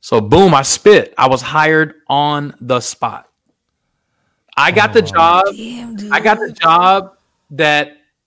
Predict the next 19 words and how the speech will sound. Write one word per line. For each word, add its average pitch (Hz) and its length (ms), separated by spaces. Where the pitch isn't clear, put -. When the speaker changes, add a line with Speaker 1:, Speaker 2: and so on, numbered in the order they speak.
Speaker 1:
everybody 196 840
in 185 180
the 156 100
store, 160 880
and 135 100
I'm 202 100
talking 190 220
about, 151 440
um, 135 680
uh, 127 460
s-, - 300
like, 147 280
like, 143 340
very 143 720
high 185 340
level 170 300
six 175 320
figure 147 240
jobs, 117 580